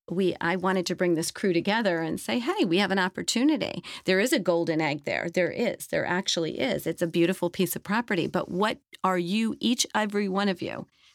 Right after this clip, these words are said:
going to do to contribute to that, to make sure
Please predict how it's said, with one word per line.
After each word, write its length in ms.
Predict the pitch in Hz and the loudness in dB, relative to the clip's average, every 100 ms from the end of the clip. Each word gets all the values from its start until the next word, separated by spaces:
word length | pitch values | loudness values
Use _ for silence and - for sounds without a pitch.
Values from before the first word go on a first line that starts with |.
| - | 0
going 280 | 185 185 180 | 2 4 2
to 80 | |
do 180 | 175 180 | 2 4
to 80 | 165 | 4
contribute 720 | 170 175 - 202 160 107 - - _ _ - - - | 0 0 2 2 2 0 -4 -10 _ _ -20 -12 0
to 240 | - 226 | 4 4
that, 340 | 175 143 - | 4 2 -2
to 120 | - 185 | 0 4
make 240 | 180 175 | 4 4
sure 500 | - 196 175 165 | 2 2 2 0